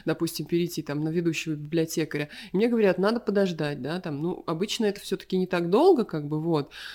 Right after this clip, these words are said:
но, тем не менее, мне кажется, что в принципе каких-то больших возможностей нет.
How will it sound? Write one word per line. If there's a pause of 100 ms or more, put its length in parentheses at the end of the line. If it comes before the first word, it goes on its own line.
(100)
но,
тем
не
менее,
мне
кажется,
что (200)
в
принципе
каких-то
больших
возможностей
нет.